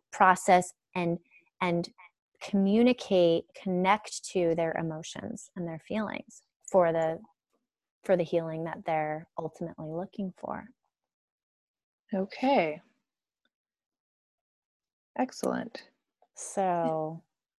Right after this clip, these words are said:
Speaker 2: Thank you.
Speaker 1: Yeah, well, I just wanna check in and see, like,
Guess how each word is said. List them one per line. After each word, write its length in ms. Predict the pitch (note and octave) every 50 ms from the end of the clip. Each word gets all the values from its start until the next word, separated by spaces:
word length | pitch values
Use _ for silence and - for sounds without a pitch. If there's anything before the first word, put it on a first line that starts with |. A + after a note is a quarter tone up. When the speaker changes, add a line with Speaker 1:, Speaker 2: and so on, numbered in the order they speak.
| _ _
Speaker 2:
Thank 220 | - D4 D4 -
you. 240 | G#3+ F3+ E3 E3 - - _ _ _ _ -
Speaker 1:
Yeah, 300 | A3 B3+ D#4+ F#4 F#4 A3
well, 180 | G3 G#3+ G#3+
I 60 | A#3 A#3+
just 180 | B3+ B3+ -
wanna 160 | C#4 C4 B3
check 280 | A3+ - - A3 A3 -
in 120 | C4 C#4
and 100 | C#4+ A3+ G3+
see, 260 | - - G#3 G3+ G3+
like, 360 | F#3+ F#3 F3 F3 F3 - -